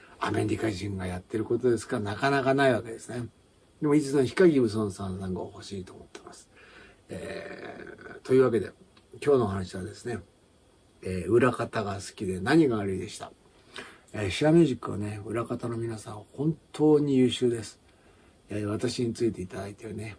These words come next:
マネージャーさんの、うーん、恩に報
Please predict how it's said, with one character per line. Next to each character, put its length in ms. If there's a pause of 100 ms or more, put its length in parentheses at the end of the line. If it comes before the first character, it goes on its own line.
マ 100
ネ 120
ー 80
ジ 100
ャ 60
ー 40
さ 160
ん 100
の、 160 (680)
う 20
ー 40
ん、 380 (1800)
恩 200
に 80
報 200